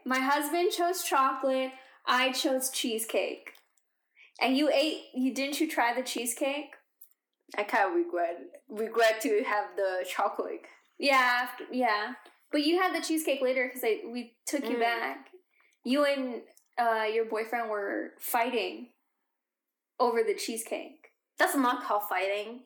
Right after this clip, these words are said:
Speaker 1: That you were aggressively yanking at the plate. And then when he finished eating after you took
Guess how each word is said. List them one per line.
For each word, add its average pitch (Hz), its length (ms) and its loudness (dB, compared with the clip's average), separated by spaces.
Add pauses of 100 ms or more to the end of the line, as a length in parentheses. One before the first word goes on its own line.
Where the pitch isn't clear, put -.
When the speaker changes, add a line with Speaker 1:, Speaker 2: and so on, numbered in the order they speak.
(120)
Speaker 1:
That 269 240 4 (540)
you 247 180 2
were 359 200 4 (280)
aggressively 339 1300 2
yanking 339 1080 0 (220)
at 311 340 4
the 320 80 0
plate. 294 1000 -2 (580)
And 302 280 4
then 302 520 0
when 294 220 2
he 311 320 2
finished 359 580 0
eating 302 460 0
after 262 360 2
you 285 240 -2
took 285 320 -4